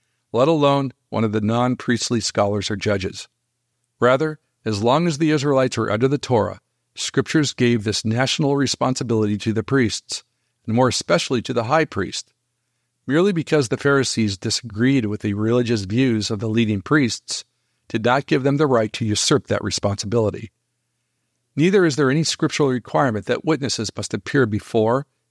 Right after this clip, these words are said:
and be questioned by judges regarding their visual sighting of the moon's first crescent,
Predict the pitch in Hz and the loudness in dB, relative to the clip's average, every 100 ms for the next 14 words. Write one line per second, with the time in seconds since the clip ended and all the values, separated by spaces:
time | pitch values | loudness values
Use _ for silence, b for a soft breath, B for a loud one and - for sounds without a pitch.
0 | - 110 143 - 156 - - 101 101 104 | -6 -2 -2 0 0 0 -2 -2 -2 -2
1 | 110 127 101 95 - _ _ - 107 101 | 2 0 0 -4 -6 _ _ -8 -6 2
2 | 113 113 117 98 110 - 113 - 123 110 | 2 2 0 0 0 0 -2 0 0 2
3 | 101 95 107 101 110 104 - 107 - - | 0 -4 -4 0 0 -2 -2 -2 -2 -2
4 | 120 - - - | 0 0 -6 -12